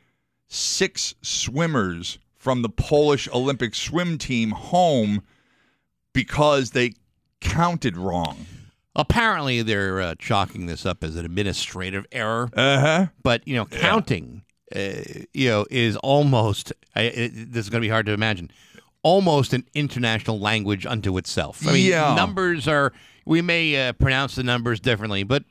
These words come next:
Speaker 2: by and large, it's the same numerical system for all of us.
Speaker 1: And when, of all countries, to get the number of athletes wrong, it happens to be Poland, supposed to send seventeen swimmers,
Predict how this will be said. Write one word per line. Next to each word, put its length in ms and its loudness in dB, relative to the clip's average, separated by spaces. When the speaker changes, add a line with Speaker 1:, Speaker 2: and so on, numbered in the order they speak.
Speaker 2:
by 160 2
and 180 -2
large, 460 2
it's 180 -4
the 120 -2
same 360 0
numerical 460 2
system 340 -2
for 160 2
all 160 2
of 80 -8
us. 180 -8
Speaker 1:
And 280 2
when, 220 2
of 180 0
all 540 6
countries, 880 0
to 140 -6
get 440 0
the 200 0
number 520 2
of 120 4
athletes 580 2
wrong, 720 4
it 120 -2
happens 400 -2
to 80 -8
be 120 -4
Poland, 880 2
supposed 320 2
to 80 -2
send 640 0
seventeen 1200 -2
swimmers, 680 -4